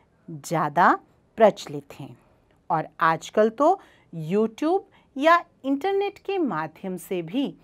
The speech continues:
विभिन्न चैनल आपके आसपास या स्थानीय समाचारों को या स्थानीय जानकारी को आप तक पहुंचाते हैं।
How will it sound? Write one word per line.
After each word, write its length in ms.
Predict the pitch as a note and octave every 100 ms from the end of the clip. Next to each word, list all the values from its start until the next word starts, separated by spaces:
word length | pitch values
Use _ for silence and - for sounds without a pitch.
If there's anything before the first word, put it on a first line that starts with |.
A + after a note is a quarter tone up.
| _ _ _
विभिन्न 500 | D#3 F3 E3+ A#3 C4 -
चैनल 480 | - F3+ F3 B3 D#3+ - _ _ _ _ _ _ _ -
आपके 520 | A3 A#3 A#3 - E4 D#4 -
आसपास 720 | D#3+ D#3+ - F#3 G3 F3 - _ -
या 200 | F#3+ G#3
स्थानीय 640 | G#3 - A#3 B3+ D4+ F4
समाचारों 800 | E4+ - D#3+ D#3 D#3 F#3 F3 G3+
को 340 | A#3+ - F4 G4+ _ _ -
या 180 | A#3+ A#3+
स्थानीय 640 | A#3 - B3+ B3+ D4 D#4+ D4
जानकारी 640 | - F3 D#3+ D#3 F3 F3+ B3+
को 260 | - D3 - _ _ _ -
आप 260 | G3 E3 - -
तक 300 | F#3 D4 - _ -
पहुंचाते 600 | A3+ F3 - D#3 C3 -
हैं। 240 | C#3 _